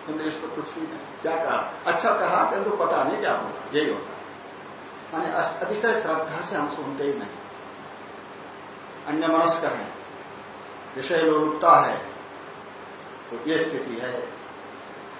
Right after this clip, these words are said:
तो ये कहा, भूयस्या ही श्रद्धा, श्रद्धया, तृतीयांत है भूयस्या, भूयसी का श्रद्धया, अतिशय श्रद्धा से श्रवण, सुनने का जो श्रवण होता है वह भी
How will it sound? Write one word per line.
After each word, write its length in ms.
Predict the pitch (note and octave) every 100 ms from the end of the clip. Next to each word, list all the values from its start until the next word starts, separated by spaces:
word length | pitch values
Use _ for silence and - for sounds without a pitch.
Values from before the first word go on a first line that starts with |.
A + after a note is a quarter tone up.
| - -
तो 60 |
ये 140 | F#3 F#3
कहा, 540 | E3+ C#3+ B2 - - - - - - - - - - - - - - - - -
भूयस्या 460 | D#3+ G#3+ G#3 F#3+ F3
ही 160 | F3+
श्रद्धा, 720 | E3+ D3+ D3 C#3+ D3 C#3 C3+ -
श्रद्धया, 560 | D3 C#3+ B2+ C3 A2+ - - - - - -
तृतीयांत 480 | D#3 D#3+ F3 F3+ D#3
है 220 | C3 A#2
भूयस्या, 400 | B2 B2+ - D3+
भूयसी 460 | - A#2+ B2+ B2+
का 80 | B2+
श्रद्धया, 720 | B2 C#3+ C#3 C#3 C3 A2+ F#2+ - - - E3
अतिशय 320 | G3 F#3 G#3+
श्रद्धा 520 | G#3 D#3+ D#3 D3+ C#3+
से 320 | D3+ - - - - -
श्रवण, 340 | C3+ C#3+ D3+
सुनने 320 | D3 D3 C#3+ C#3+
का 200 | - C3
जो 100 | -
श्रवण 260 | B2+ D3
होता 300 | C#3 - A#2+
है 60 | -
वह 260 | A#2 -
भी 140 | -